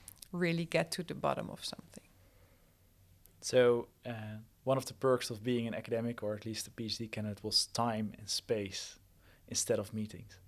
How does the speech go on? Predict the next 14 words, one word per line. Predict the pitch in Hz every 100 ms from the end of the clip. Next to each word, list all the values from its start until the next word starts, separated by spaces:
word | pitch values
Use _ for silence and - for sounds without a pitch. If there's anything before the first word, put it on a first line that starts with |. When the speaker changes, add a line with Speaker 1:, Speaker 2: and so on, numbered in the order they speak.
| - - - -
Speaker 1:
<laughs> | 214 - 170 180 - - 165 - - - -
Yeah, | 359 214
also. | 202 220 - 160 - -
Yeah, | 196 -
yeah, | 95 -
yeah. | 90 - - -
Yeah, | 190 175
so | - 214
it's, | 240 -
uh, | 240 240 247
I | 285 226
know | 233 233
it | 226
sounds | - - 214 214 -